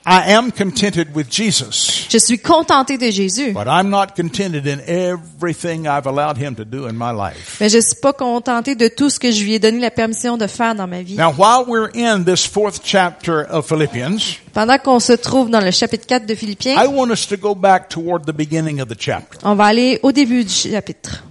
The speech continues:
Speaker 1: Uh, we're going to verse three.
Speaker 2: Verset trois.
Speaker 1: The Apostle Paul here is talking to this church.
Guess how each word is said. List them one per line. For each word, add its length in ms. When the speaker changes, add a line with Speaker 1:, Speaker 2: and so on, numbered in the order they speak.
Speaker 1:
Uh, 80
we're 160
going 240
to 140
verse 340
three. 420
Speaker 2:
Verset 380
trois. 300
Speaker 1:
The 100
Apostle 500
Paul 340
here 220
is 200
talking 540
to 60
this 180
church. 680